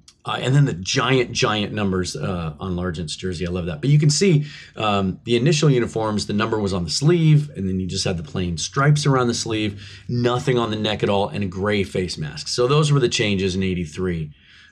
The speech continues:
They dropped, uh, they added the logo to the stripe on the sleeve, and then they went, um,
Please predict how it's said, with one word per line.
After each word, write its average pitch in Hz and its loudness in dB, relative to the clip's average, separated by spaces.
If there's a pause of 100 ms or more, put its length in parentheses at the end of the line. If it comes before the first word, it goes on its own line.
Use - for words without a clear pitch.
They 98 -4
dropped, 107 -2
uh, 107 -4
they 98 0
added 95 -2
the 90 -4
logo 147 4 (160)
to 131 -2
the 123 -2
stripe 110 -2
on 104 -4
the 95 -4
sleeve, 104 -2 (800)
and 107 -8
then 107 -2
they 107 -2
went, 101 -2
um, 90 -4